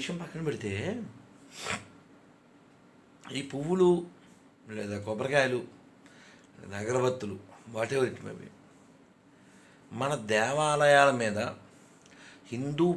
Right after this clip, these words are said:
పూజా విధానాల మీద ఆధారపడి బతికే క్రైస్తవులు, ముస్లిమ్స్ ఉన్నారు, కానీ ముస్లిం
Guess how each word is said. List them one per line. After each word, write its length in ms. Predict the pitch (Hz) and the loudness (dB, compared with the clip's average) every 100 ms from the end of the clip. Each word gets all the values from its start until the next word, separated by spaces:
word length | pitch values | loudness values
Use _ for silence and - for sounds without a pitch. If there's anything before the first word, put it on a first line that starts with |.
| - | -2
పూజా 320 | 123 127 147 147 | -4 2 4 4
విధానాల 540 | 131 131 135 131 127 123 117 | 4 4 4 4 2 0 -2
మీద 200 | 107 101 123 - - - - - - - - - - - - - - - - - - 110 113 | -4 -4 -6 -10 -20 -20 -20 -20 -20 -20 -20 -20 -20 -20 -20 -20 -20 -20 -20 -20 -16 0 4
ఆధారపడి 540 | 127 127 143 131 120 110 | 4 4 2 2 0 0
బతికే 320 | 107 - 110 - - - - - - - - - - - - - - - - - - - - - - | -2 -2 -10 -10 -20 -20 -20 -20 -20 -20 -20 -20 -20 -20 -20 -20 -20 -20 -20 -20 -20 -20 -20 -20 -10
క్రైస్తవులు, 560 | 113 135 - - 165 165 131 | -2 0 0 -2 0 2 0
ముస్లిమ్స్ 400 | 117 143 143 131 | -2 -2 -2 -2
ఉన్నారు, 240 | 120 117 107 | 0 2 2
కానీ 220 | 101 113 220 - - - - - - - - - - 113 | -2 -4 -8 -12 -20 -20 -20 -20 -20 -20 -20 -20 -18 -10
ముస్లిం 520 | 127 - 151 180 185 | -8 -4 0 2 0